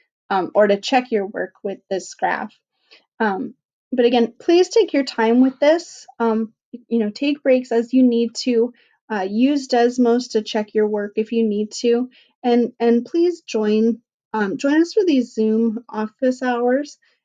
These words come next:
and get those questions answered, because this is, this is a new challenge here, and it's, it's not gonna be easy, um, but I'm, I'm gonna do my best to make sure that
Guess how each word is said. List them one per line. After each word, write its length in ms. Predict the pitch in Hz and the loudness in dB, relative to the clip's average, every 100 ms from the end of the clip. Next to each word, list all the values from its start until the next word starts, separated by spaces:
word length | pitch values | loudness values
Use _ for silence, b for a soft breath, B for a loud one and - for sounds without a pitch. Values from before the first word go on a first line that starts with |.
| _ - | _ -4
and 280 | 214 202 - 247 - | -2 -4 -8 -12 -8
get 160 | 330 | -6
those 220 | 359 349 - | -2 -2 -2
questions 500 | 247 226 - 208 - | -4 -4 -2 -2 -4
answered, 540 | 196 190 202 214 185 208 | -8 -8 -6 -4 -4 -4
because 520 | 202 208 226 208 208 - | -8 -2 0 0 -2 -4
this 180 | 320 349 | 0 2
is, 280 | 311 - _ - - | 0 -2 _ -12 -4
this 180 | 403 392 | -2 2
is 140 | 359 | 4
a 60 | 302 | 6
new 260 | 269 269 | 6 6
challenge 480 | 254 240 226 226 247 | 4 0 0 0 0
here, 340 | 254 240 240 254 b b _ - | 0 0 0 -6 b b _ -10
and 180 | 208 196 | -8 -6
it's, 380 | 277 - - - | -8 -10 -18 -8
it's 160 | 277 - | -6 -4
not 180 | 349 359 | -4 -4
gonna 160 | 339 | -2
be 180 | 262 214 - | -2 -2 -6
easy, 560 | 196 202 269 285 320 320 _ _ _ | -10 -6 -2 -2 -4 -8 _ _ _
um, 220 | 208 175 196 | -8 -6 -2
but 160 | 202 | -2
I'm, 180 | 262 320 - | 0 -4 0
I'm 80 | 349 | 4
gonna 140 | 370 | 6
do 140 | 330 302 | 6 4
my 160 | 254 | 4
best 300 | 254 233 - | 2 -2 -2
to 60 | 240 | -4
make 220 | 202 208 | -2 -6
sure 240 | - 196 | -8 -8
that 200 | 196 185 | -8 -10